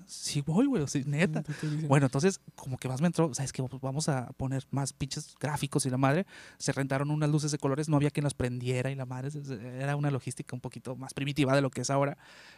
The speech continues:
Speaker 1: Este, y llegamos a la función. Entonces ya fui la madre, hicimos la función y una manera espectacular. O sea, la entrada, maravilloso. Yo vi la entrada y, incluso la salida también tenía un video final. O sea, había, ya había una secuencia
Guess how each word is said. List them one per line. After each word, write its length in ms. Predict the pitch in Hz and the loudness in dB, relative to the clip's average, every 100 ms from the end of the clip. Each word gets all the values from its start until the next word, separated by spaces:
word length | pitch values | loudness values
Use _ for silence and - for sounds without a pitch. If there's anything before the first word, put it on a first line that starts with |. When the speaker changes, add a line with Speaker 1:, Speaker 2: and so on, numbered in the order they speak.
| - | -6
Speaker 1:
Este, 460 | 127 - 123 127 - | -6 -4 -4 -4 2
y 360 | 185 208 220 - _ _ _ _ _ _ | 8 8 8 0 _ _ _ _ _ _
llegamos 400 | - 151 135 143 | 0 4 8 8
a 40 | 147 | 6
la 60 | 135 | 4
función. 280 | 139 180 220 | 2 0 -4
Entonces 220 | - 131 | -4 -4
ya 100 | 131 | -2
fui 280 | - 156 180 | 2 4 4
la 100 | 170 | 2
madre, 320 | 160 170 247 - _ _ _ _ _ _ _ _ - | 0 0 -2 -8 _ _ _ _ _ _ _ _ -6
hicimos 320 | 135 139 160 | 0 4 8
la 80 | 147 | 8
función 400 | 139 127 123 135 | 6 0 -2 -2
y 60 | |
una 120 | 131 | -2
manera 200 | 143 139 127 | -4 -4 -6
espectacular. 580 | - - 120 120 135 147 | -6 -8 -10 -4 0 0
O 20 | |
sea, 140 | 127 | -2
la 80 | 123 | -6
entrada, 580 | - 117 123 143 160 139 - - | -10 -12 -8 -4 -6 -8 -16 -10
maravilloso. 560 | 123 131 131 135 143 143 | -6 -4 0 2 2 0
Yo 200 | 123 131 | -2 -4
vi 140 | 135 | -4
la 80 | 139 | -2
entrada 500 | 151 127 120 127 143 | -2 -4 -4 -4 -4
y, 80 | 135 - - - - _ - - 135 | -6 -14 -20 -20 -20 _ -16 -12 -2
incluso 380 | 170 147 143 | 0 4 4
la 100 | 185 | 6
salida 280 | 160 127 139 | 4 2 2
también 260 | 160 135 131 | 0 0 -2
tenía 260 | 156 139 131 | -2 0 0
un 100 | 135 | 2
video 220 | 135 131 | 2 0
final. 520 | 156 131 117 117 131 | -2 -4 -4 -4 -6
O 60 | 127 | -4
sea, 200 | 127 120 | -4 -4
había, 220 | 131 131 | -2 -2
ya 140 | 175 135 | 0 2
había 180 | 151 | 4
una 140 | 151 160 | 4 2
secuencia 720 | 147 - 135 131 - 151 156 | 0 2 2 2 0 0 -2